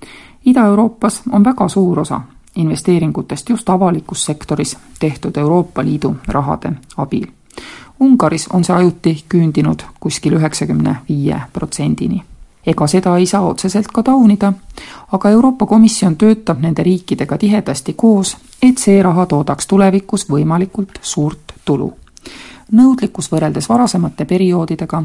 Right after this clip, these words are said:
peaks tuntavalt suurem olema. Euroopa Liidu üldise konkurentsivõime kohta meenutab komisjon, et see saab säilida või paraneda ainult siis,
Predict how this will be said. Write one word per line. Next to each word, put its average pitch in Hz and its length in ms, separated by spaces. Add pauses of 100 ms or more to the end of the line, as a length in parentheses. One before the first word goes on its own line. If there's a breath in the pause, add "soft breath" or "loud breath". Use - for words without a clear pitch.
(140)
peaks 156 260
tuntavalt 165 540
suurem - 360
olema. - 300 (520)
Euroopa 269 400
Liidu 226 280
üldise 220 420
konkurentsivõime 175 840
kohta 165 420 (160)
meenutab 185 460
komisjon, 220 580 (180)
et 254 140
see 196 240
saab 156 320
säilida 214 560 (320)
või 156 140
paraneda 196 580
ainult 156 320
siis, 233 380